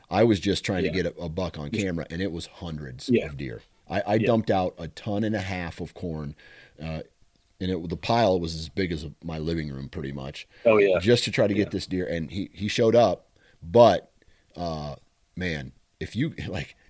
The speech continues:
Speaker 1: if, if a guy could hunt in a scenario like, like, bait in a scenario like that, you'd kill any deer you wanted.
Speaker 2: Yeah, s-, you're right, and that's, and like I said, here we don't get that late season snow, so
Speaker 1: Right.
Speaker 2: even now, the big deer, and, and the thing is, like,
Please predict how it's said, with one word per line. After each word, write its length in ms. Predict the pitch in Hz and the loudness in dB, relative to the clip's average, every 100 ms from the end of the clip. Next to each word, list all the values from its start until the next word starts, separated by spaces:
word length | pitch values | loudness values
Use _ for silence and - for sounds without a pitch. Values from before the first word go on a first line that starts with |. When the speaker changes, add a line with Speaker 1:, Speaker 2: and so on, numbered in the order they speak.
| _ - | _ -8
Speaker 1:
if, 200 | 92 - | -8 -6
if 140 | 98 98 | -6 -4
a 80 | |
guy 300 | 80 92 110 | -4 -2 -2
could 360 | 139 107 90 80 | 0 0 0 -4
hunt 320 | - 98 101 92 | -8 -4 -4 -4
in 100 | 90 | -8
a 40 | |
scenario 380 | - 82 90 90 | -6 -6 -4 -2
like, 220 | 82 - - | -4 -6 -12
like, 300 | 80 71 78 | -12 -12 -4
bait 240 | 87 101 | -2 -2
in 100 | 92 | -2
a 40 | 87 | -6
scenario 340 | - 87 92 | -6 -4 -2
like 240 | 87 76 - | -2 -4 -6
that, 220 | 87 101 | -6 -4
you'd 200 | 92 85 | -6 -6
kill 240 | - 82 80 | -6 -4 -4
any 120 | 76 | -6
deer 160 | 76 69 | -6 -6
you 140 | 64 | -8
wanted. 300 | 67 57 - _ _ _ _ _ _ _ _ _ _ _ | -12 -14 -18 _ _ _ _ _ _ _ _ _ _ _
Speaker 2:
Yeah, 220 | 120 90 - _ - - | 2 2 -4 _ -20 -12
s-, 120 | - | -8
you're 180 | 151 117 | 0 4
right, 240 | 110 80 101 | 6 4 0
and 120 | 113 | 0
that's, 460 | 110 - - - _ | 0 -2 -10 -14 _
and 100 | 127 | -2
like 120 | 120 107 | -2 -2
I 20 | |
said, 180 | - 98 | -4 -2
here 400 | 123 127 110 - - - - - - _ - | 2 4 2 -2 -20 -20 -20 -20 -20 _ 0
we 100 | 123 | 2
don't 140 | 113 | 2
get 100 | 110 | 4
that 160 | 104 101 | 2 2
late 220 | 104 - | 0 -2
season 280 | 101 92 85 | -6 -6 -8
snow, 420 | - 123 104 95 | 0 2 2 0
so 160 | - | -2
Speaker 1:
Right. 60 | 92 | 0
Speaker 2:
even 460 | 117 107 98 92 - | 0 0 -4 -12 -4
now, 340 | 123 117 110 - - 117 87 - _ _ _ _ _ _ _ _ _ | 0 2 0 -4 -16 -16 -16 -20 _ _ _ _ _ _ _ _ _
the 140 | 131 110 | -10 0
big 280 | 113 135 123 | 2 2 2
deer, 520 | 120 113 107 95 - | 2 2 2 -4 -6
and, 140 | 139 143 | -6 -2
and 200 | 135 117 | -4 -2
the 40 | |
thing 160 | 139 147 | -2 0
is, 100 | 135 | 0
like, 160 | 110 | 0